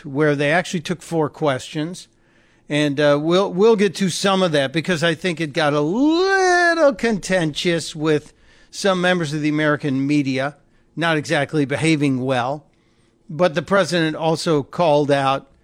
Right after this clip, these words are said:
uh, C N N for being, uh, really fake news. Not just fake news, but really, <laughs> really fake news. I know I'm not supposed to laugh at that stuff, but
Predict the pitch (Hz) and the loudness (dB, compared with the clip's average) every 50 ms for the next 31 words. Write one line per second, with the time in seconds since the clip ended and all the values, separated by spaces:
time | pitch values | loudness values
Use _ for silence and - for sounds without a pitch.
0 | _ _ _ _ _ - - _ _ _ _ - 127 123 123 127 - - - 202 | _ _ _ _ _ -20 -20 _ _ _ _ -6 -6 -6 -4 -6 -6 -4 -2 0
1 | 190 175 156 147 143 139 135 123 - 147 139 131 143 135 131 131 131 131 127 123 | 2 2 2 2 2 0 0 -2 -4 -4 -2 0 0 0 0 -2 -2 -2 -2 0
2 | 123 123 135 139 160 143 160 208 233 226 202 185 160 143 131 - - 156 139 135 | 0 -2 -2 -4 -2 0 2 2 4 4 4 4 2 2 0 0 0 0 0 0
3 | 117 - 139 135 131 120 113 113 120 - - - 147 185 226 254 247 - 269 247 | -2 -2 -2 -2 -2 -2 -4 -6 -10 -14 -12 -6 -2 0 0 0 0 -2 -4 -4
4 | - - 240 208 170 143 135 151 151 147 139 120 139 156 160 151 147 143 160 185 | -2 0 0 2 2 2 0 0 0 0 0 -2 -4 -4 -4 -4 -4 -2 -2 0
5 | 202 190 170 143 127 - - - - - - - - _ _ _ _ - - _ | 2 2 2 2 0 -2 -6 -16 -20 -20 -20 -20 -20 _ _ _ _ -20 -20 _
6 | _ _ - - - - - - _ - 180 202 214 202 175 160 - - 170 151 | _ _ -20 -20 -20 -20 -20 -20 _ -2 0 0 2 2 0 0 0 0 0 0
7 | 135 143 143 139 127 120 113 - - - - 180 202 220 226 240 254 262 247 214 | 0 0 -2 -2 -2 -2 -4 -6 -10 -6 -2 0 0 2 2 2 4 4 4 2
8 | 208 214 208 196 - - 185 151 - - 180 170 - - 175 151 139 135 127 131 | 2 2 2 0 0 -4 -6 -4 0 0 0 0 -2 -2 -4 -2 0 0 0 -2
9 | 127 - 143 120 139 131 127 120 - - - 151 135 123 123 - - - - - | -2 -4 -4 -2 0 0 0 0 -2 -4 -2 0 0 0 0 -2 -8 -16 -20 -20
10 | - - - - - - - - - 220 220 202 | -20 -20 -20 -20 -20 -20 -12 -4 -2 -2 -2 -2